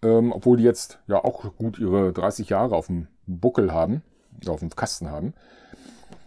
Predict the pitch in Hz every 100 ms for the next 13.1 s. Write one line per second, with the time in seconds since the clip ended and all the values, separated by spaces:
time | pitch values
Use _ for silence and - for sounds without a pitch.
0 | - 117 113 110 156 185 - 143 - -
1 | - 113 131 127 113 92 98 151 135 151
2 | 214 - - 147 123 - - 98 120 135
3 | 113 - 131 135 - _ - - - -
4 | - - 85 78 - 82 95 - 147 175
5 | - - 85 170 - 98 117 151 - _
6 | - - - - - - - - - -
7 | - _ - - 107 120 110 98 - 107
8 | 120 123 127 131 - - 127 127 135 135
9 | 135 - - - - - _ _ _ _
10 | _ _ _ - 92 82 90 120 117 101
11 | - 117 - 113 120 - 104 117 120 -
12 | _ _ _ _ _ _ _ _ - 190
13 | -